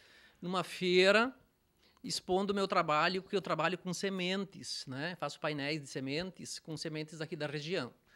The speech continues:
Um arquiteto de, de São Paulo, eh, gostou muito do meu trabalho e como ele trabalha com, com produtos ecológicos, ele me sugeriu fazer uma,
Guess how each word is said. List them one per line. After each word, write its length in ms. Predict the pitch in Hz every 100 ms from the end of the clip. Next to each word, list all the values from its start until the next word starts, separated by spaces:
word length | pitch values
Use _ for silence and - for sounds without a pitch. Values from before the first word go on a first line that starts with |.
| - - -
Um 160 | 190
arquiteto 680 | 190 190 196 - 180 185 196
de, 200 | 160 160
de 220 | 143 143
São 240 | 139 160 151
Paulo, 680 | 143 156 196 208 160 131 -
eh, 540 | 147 151 147 143 139
gostou 340 | 139 156 - 214
muito 220 | 240 254
do 60 |
meu 120 | 196 170
trabalho 640 | 151 135 160 202 190 156
e 100 | 160
como 240 | 170 202
ele 140 | 214 185
trabalha 460 | 180 160 165 185
com, 440 | 175 175 170 165 151 - - - - - _ -
com 100 | 175
produtos 320 | 180 196 196
ecológicos, 840 | 185 170 165 175 214 190 202 196
ele 180 | 185 196
me 80 | 202
sugeriu 460 | - 202 214 214 233
fazer 280 | 220 180 220
uma, 200 | 220